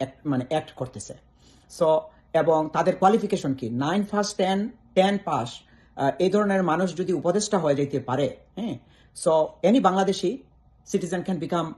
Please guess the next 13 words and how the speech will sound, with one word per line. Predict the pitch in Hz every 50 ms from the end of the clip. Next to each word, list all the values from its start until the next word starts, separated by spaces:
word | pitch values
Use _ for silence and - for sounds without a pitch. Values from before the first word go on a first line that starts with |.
| -
আহ, | 160 151 147
মানে, | 151 143 143
উপদেষ্টা। | 139 - 143 117 123 - - 117 107 - - _ _ _ _ _ _ _ _ - _ - -
এই | 175 170
ফারুকি, | 175 190 185 196 190 - 139 - - - _ _ _ _ _ _ _ _ - -
ও | 156 190
হলো, | 190 208 208 202 202 202
মানে, | 196 185 180 175
একটা | 165 - 180 - 190
বিকৃত, | 143 170 190 - - 240 233 240
আহ, | 226 220 214 214 - - 175 165
মস্তিষ্কের | 160 156 165 - - - 233 - - - 180 160 151
মানুষ, | 135 131 139 131 - -